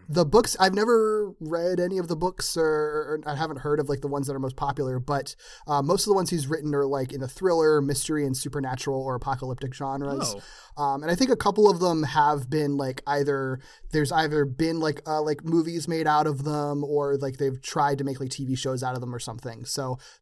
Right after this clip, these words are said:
Speaker 1: they're, like, they've been, like, bestsellers and stuff like that. So things like the, like, the, uh, the Linger series, Kiss Her Goodbye, Trial Junkies, and way more than that as well.
Speaker 2: Linger sounds super familiar.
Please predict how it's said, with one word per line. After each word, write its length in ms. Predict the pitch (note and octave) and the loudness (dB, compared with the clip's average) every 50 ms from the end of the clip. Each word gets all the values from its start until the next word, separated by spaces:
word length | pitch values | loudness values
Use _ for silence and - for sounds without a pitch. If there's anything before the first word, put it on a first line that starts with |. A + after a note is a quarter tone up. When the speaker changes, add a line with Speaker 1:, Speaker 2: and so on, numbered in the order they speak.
| _ - | _ -4
Speaker 1:
they're, 180 | D#3+ E3+ E3 F3+ | 0 2 2 4
like, 140 | F3+ D#3+ | 2 2
they've 220 | F3 D#3 F3 F3 D3+ | 0 2 0 2 2
been, 120 | E3+ D#3+ | 2 0
like, 140 | D#3 D3 - | 0 -2 -2
bestsellers 580 | C#3 C3 C3+ - C#3 B2+ B2 B2 A#2+ A#2+ A#2 A2 | -4 -4 -4 -4 -4 -2 -2 -4 -4 -6 -8 -8
and 100 | A#2 - | -8 -10
stuff 160 | - - - | -10 -10 -12
like 140 | G#2+ - - | -14 -16 -16
that. 220 | G2 - - - | -16 -14 -10 -8
So 260 | - - B2+ A#2+ - - - - - _ - | -6 -6 -6 -8 -8 -12 -18 -20 -16 _ -4
things 260 | F3 E3 E3 D3 - | -2 -2 0 0 0
like 140 | E3+ C#3+ - - D3+ | 0 -2 -2 0 2
the, 120 | D3+ D3 D3 - C#3 | 2 2 2 0 -4
like, 160 | C#3 C#3 - | -4 -2 0
the, 120 | C#3+ C#3 | 0 0
uh, 120 | C3 C3 B2+ | 0 0 -2
the 100 | B2+ C3 | -4 -2
Linger 340 | C#3 F3 G#3 G3+ F3 F3+ F3 | 2 2 2 2 2 0 0
series, 720 | F3 - F#3 E3+ E3 E3 D#3+ D#3 D#3 D#3 D3+ D3+ D3+ - - - - | 0 0 0 0 0 0 0 0 0 0 -2 -2 -2 -6 -10 -8 -4
Kiss 220 | - F3+ - - | -4 -2 -2 -2
Her 120 | F3+ E3 | -2 -2
Goodbye, 640 | D3+ D#3 C#3+ C3 D3 C#3+ C#3+ C#3+ C#3+ C#3+ C#3+ C#3+ C#3+ C#3+ - - - - | 0 0 0 0 2 2 4 4 2 2 0 -2 -4 -6 -8 -18 -14 -12
Trial 360 | - - D#3 D#3+ D#3+ D#3+ D3+ | -4 2 2 4 4 4 2
Junkies, 600 | C#3 D#3 D3+ C#3 C#3+ D3 C#3 C#3 C#3 C3+ B2+ C3 | 2 0 -2 -2 0 0 0 0 0 0 -2 -2
and 260 | C3 B2+ B2+ B2+ B2+ | -2 -2 0 0 0
way 140 | C3 B2+ C3 | 0 -2 -2
more 240 | B2+ B2 B2 A#2+ A2+ | -2 -2 -4 -4 -6
than 100 | B2 A#2+ | -6 -8
that 140 | A#2+ A#2 A#2 | -8 -8 -8
as 120 | A2 A2+ | -8 -8
well. 380 | A#2 A#2+ A#2 A#2 A#2 B2+ B2+ - - | -10 -12 -10 -8 -10 -10 -10 -12 -10
Speaker 2:
Linger 460 | C#3 C3 D3 F#3 A3+ A3 A#3+ G#3 F3 | -6 -4 -2 -2 -2 -2 -2 -4 -4
sounds 400 | - - - D3+ C#3 C3 A#2 - | -4 -6 -6 -4 -4 -4 -4 -6
super 320 | - - - D3+ C#3+ D3 A#2 | -8 -8 -8 -8 -6 -6 -8
familiar. 800 | - - B2 A2+ A2+ A2+ A2 A2 G#2 G#2 G2 F#2+ G2 A2 - | -8 -8 -10 -8 -8 -6 -6 -6 -8 -10 -12 -14 -16 -16 -18